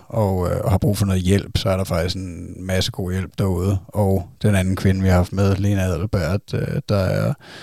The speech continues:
ekspert i, øh, i kommunikation med børn og sprogpsykologi. Øhm, altså, der, der er noget gratis ekspertviden i den form, men ellers er det jo, ja, spændende fædre, synes jeg.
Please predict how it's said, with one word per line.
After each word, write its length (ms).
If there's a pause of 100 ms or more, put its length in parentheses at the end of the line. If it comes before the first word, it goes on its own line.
(240)
ekspert 480
i, 160
øh, 420
i 100
kommunikation 720
med 80
børn 360
og 120
sprogpsykologi. 880 (140)
Øhm, 600 (120)
altså, 360 (420)
der, 120
der 120
er 60
noget 240
gratis 400
ekspertviden 960
i 100
den 220
form, 360 (100)
men 180
ellers 280
er 100
det 120
jo, 280
ja, 200 (720)
spændende 380
fædre, 320
synes 220
jeg. 80